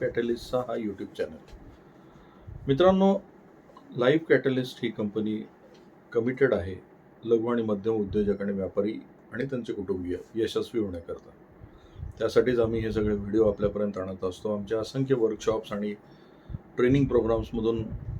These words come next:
ज्या पार्टिसिपंट्स आमच्यापर्यंत पोहोचतात किंवा आमच्या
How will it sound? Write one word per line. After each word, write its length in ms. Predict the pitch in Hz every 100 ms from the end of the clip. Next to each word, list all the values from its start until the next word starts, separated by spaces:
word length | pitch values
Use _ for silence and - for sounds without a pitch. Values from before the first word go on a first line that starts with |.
| -
ज्या 280 | 104 110 110
पार्टिसिपंट्स 760 | 101 104 95 104 - 113 110 101
आमच्यापर्यंत 560 | 101 98 110 104 104 104
पोहोचतात 360 | 120 117 - 98 -
किंवा 180 | 107 104
आमच्या 380 | 104 113 107